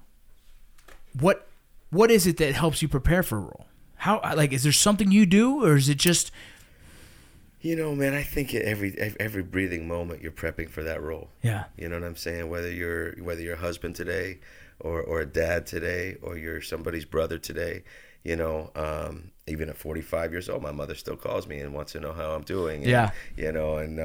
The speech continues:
Speaker 2: "Are you eating enough? Are you, are you doing what you need to," you know? Um, but, man, I just kinda get quiet and I just go step away. I read.
Speaker 1: Yeah.
Speaker 2: You know, I'm all about what other people say about me in the script and what I say to other people.
Speaker 1: Yeah, I've
Speaker 2: You
Speaker 1: seen
Speaker 2: know,
Speaker 1: that. So
Speaker 2: I
Speaker 1: before
Speaker 2: kind of
Speaker 1: scenes, I've seen you, you're,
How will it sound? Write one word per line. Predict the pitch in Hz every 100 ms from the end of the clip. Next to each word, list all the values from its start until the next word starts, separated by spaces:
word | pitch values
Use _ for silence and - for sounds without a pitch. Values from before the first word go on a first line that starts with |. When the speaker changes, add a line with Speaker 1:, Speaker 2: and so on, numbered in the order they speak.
| 78
Speaker 2:
"Are |
you | 78 80
eating | 82 87 87
enough? | 87 90 90 82
Are | 82
you, | 80 78
are | 73
you | 82
doing | 76 85 85
what | 85
you | 65
need | 85 80
to," | 82
you | 85 98
know? | 95 - - - - -
Um, | 95 92 87 85 - - - - - -
but, | 101 - -
man, | 131
I | 135
just | 147 156
kinda | 143 143
get | 113 95
quiet | - 87 95 98 -
and | 87
I |
just | 87 90
go | - 92 95
step | - 92 -
away. | 90 87 90
I |
read. | 85 82 87 92 - - - -
Speaker 1:
Yeah. | 110 110
Speaker 2:
You |
know, | 90 90 87
I'm | 76 85
all | 87 87
about | 87 82 80 -
what | 87 85
other | 85 85
people | - -
say | 82 - 82
about | 78 80 -
me | 82
in |
the | 80
script | - - 85 -
and | 76
what | 73
I | 85
say | 85 80 80
to |
other | 78 71
people. | - 80 - - -
Speaker 1:
Yeah, | 156
I've | 151
Speaker 2:
You | 117 -
Speaker 1:
seen | 170
Speaker 2:
know, | 151
Speaker 1:
that. | 98 90
So | 131
Speaker 2:
I |
Speaker 1:
before | 123 - 151
Speaker 2:
kind | 127
of |
Speaker 1:
scenes, | - 165
I've | 131 110
seen | - 147
you, | 143 135 131
you're, | 131